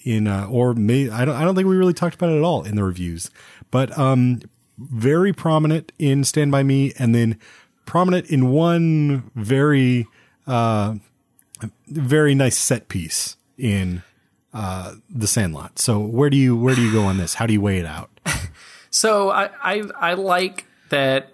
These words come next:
Speaker 2: how realistic it seems for the kids to be trying to smoke and all that stuff in, in The Sandlot.
Speaker 1: Mm-hmm.
Speaker 2: Um,
Speaker 1: They don't even draw attention to it. It just, it's just
Speaker 2: No.
Speaker 1: what they do.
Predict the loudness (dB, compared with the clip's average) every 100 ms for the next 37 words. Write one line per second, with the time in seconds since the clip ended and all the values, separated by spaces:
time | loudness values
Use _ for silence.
0 | -4 -2 2 0 2 0 0 -2 -4 -16
1 | -18 _ _ -6 -6 -12 -4 -2 0 -2
2 | -2 -2 -2 -2 0 0 0 -2 -2 -2
3 | -2 -6 -4 -4 -2 -4 -2 -4 -4 -4
4 | -2 -2 -2 -4 -2 -4 -6 -8 -6 -6
5 | -8 -14 -20 -20 _ _ _ -6 -2 -2
6 | -2 -2 0 -2 -4 _ _ _ _ -4
7 | 0 0 2 2 4 4 4 2 2 2
8 | 0 2 -2 -2 -14 -18 -6 -2 0 -2
9 | 0 0 0 0 0 0 -2 -2 0 0
10 | -2